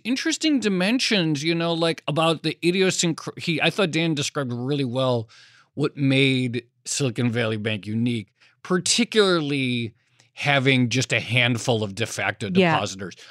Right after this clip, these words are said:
Speaker 1: On paper, it looks like you have thousands and thousands of depositors all around the world. In practice,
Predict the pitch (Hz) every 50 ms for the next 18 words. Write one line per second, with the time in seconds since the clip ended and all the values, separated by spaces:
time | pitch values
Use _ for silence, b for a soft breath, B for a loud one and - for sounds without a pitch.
0 | B B _ - 123 131 127 127 113 - 156 170 175 165 170 160 143 131 147 143
1 | - - 135 117 135 123 110 - - 117 113 131 131 113 120 123 117 101 127 123
2 | 113 - 117 113 127 120 123 120 107 113 104 110 110 - - 120 117 120 110 113
3 | 113 107 107 117 110 110 107 107 110 107 104 101 101 113 131 135 127 120 117 113
4 | 110 b b b b b b 113 127 120 - - 147 135 143 135 - 131 127 110